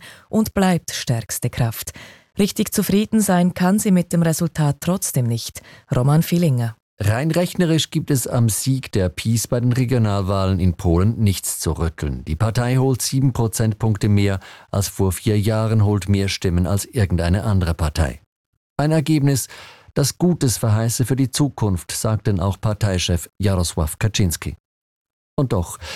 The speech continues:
Speaker 2: gejubelt hat Kaczynski gestern nicht. Umfragen haben seiner Partei nämlich einen Sieg mit bis zu vierzig Prozent der Stimmen vorausgesagt. Kommt dazu,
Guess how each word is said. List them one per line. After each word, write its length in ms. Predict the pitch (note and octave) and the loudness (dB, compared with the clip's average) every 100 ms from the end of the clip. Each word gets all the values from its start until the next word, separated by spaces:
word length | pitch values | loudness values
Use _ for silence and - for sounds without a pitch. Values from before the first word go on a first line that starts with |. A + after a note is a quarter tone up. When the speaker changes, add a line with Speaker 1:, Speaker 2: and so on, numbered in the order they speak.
| - - | -14 -6
Speaker 2:
gejubelt 600 | - G#2+ C3 E3+ F#3+ C#3+ | -2 2 2 2 0 0
hat 160 | D#3 - | -2 0
Kaczynski 540 | E3 - D#3 C#3 - | -4 0 2 2 -2
gestern 440 | C3+ A#2 - C#3+ C#3 | 0 0 0 2 2
nicht. 400 | A2+ - - - _ _ _ - | 2 -2 -14 -18 _ _ _ -2
Umfragen 600 | A#2+ A#2+ A#2+ A#2+ B2 A#2+ - - - | 0 2 0 0 0 0 -4 -18 -8
haben 240 | - E3+ D#3 | -2 0 2
seiner 300 | D3+ C#3 C3+ | 2 0 0
Partei 420 | B2+ B2 B2 B2 | 0 0 0 2
nämlich 320 | B2 B2 C#3+ | 2 2 2
einen 220 | A#2+ B2 | 2 2
Sieg 360 | G#2+ G#2+ G#2+ - | 2 0 0 0
mit 240 | G#2+ - | -2 0
bis 180 | A#2 G#2 | -2 0
zu 160 | - C3 | -2 -2
vierzig 520 | - D3 D#3 - - | -2 -2 0 -2 -2
Prozent 440 | G2 F2 F#2 D#2 | -2 0 -2 0
der 100 | F2+ | -2
Stimmen 260 | - F#2+ F2+ | 0 0 0
vorausgesagt. 880 | F#2 F#2 F#2+ - F#2+ G#2 F#2+ - - _ _ _ _ - | 0 0 0 0 0 0 -2 -8 -20 _ _ _ _ -6
Kommt 200 | E2+ D2+ | -4 -2
dazu, 380 | F2+ - B2+ | 0 2 0